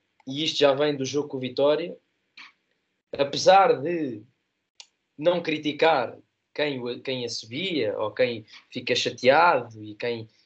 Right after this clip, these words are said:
e quem acha que é preciso ser exigente e a subia, acho que é exemplar a percepção, o, o, a, a, a sens-, a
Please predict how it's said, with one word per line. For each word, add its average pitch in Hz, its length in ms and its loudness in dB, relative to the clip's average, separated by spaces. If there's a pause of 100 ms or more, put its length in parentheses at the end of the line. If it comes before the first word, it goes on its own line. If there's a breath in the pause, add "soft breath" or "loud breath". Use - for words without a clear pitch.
(360)
e 107 100 -12
quem 123 260 -2
acha 117 240 -2
que - 140 -20 (480)
é 127 80 2
preciso 127 300 -4
ser 120 140 -4
exigente 123 520 0
e 123 40 -4
a 120 40 -4
subia, 139 480 -4 (480 soft breath)
acho 127 220 2
que 147 80 0
é 143 60 2
exemplar 135 760 0 (420)
a 123 80 -2
percepção, 131 800 0 (300)
o, 110 80 -16
o, 117 760 -4
a, 120 40 2
a, 113 520 -4
a 117 40 -4
sens-, 135 340 -4
a 107 200 -2